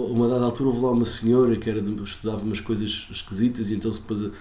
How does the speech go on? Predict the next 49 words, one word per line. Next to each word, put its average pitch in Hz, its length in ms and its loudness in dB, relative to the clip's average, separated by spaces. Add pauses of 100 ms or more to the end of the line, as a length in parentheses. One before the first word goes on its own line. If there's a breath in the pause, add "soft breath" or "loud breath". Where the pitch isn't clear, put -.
(300 loud breath)
fazer - 140 -6
uma 107 80 0
intervenção 101 600 4
sobre 104 280 -2
o 110 40 2
número 110 220 4
de - 60 -14
personagens 104 580 -2
femininas 104 560 0
e - 20 0
o 107 60 0
número 104 200 -2
de, - 120 -14 (300 loud breath)
aquelas 151 200 -4
coisas 131 200 -2
que 120 80 -4
os 117 80 0
académicos 117 440 2
estudam, 113 320 -2
que 104 80 -4
não 104 60 -2
servem 104 200 0
para 95 140 -4
nada, 104 260 -4 (600 loud breath)
e 120 140 6
eu 123 80 8
disse, 120 360 0
e 113 140 0
eu 117 120 2
disse 117 360 -4
uma 110 160 0
intervenção 107 280 -2
que 110 60 -2
era 113 120 4
a 98 40 -2
seguinte: 87 260 -6 (800 soft breath)
"Eu 143 80 0
nunca 185 240 0
me 147 100 -2
apercebi - 600 -2
que 127 320 -4
os 113 120 -6
romances 123 320 0
de 123 40 -4
Lobo 127 140 0
Antunes 127 240 -2
tivessem 127 320 -4
personagens, 113 760 -6 (120)
sequer, 127 520 -2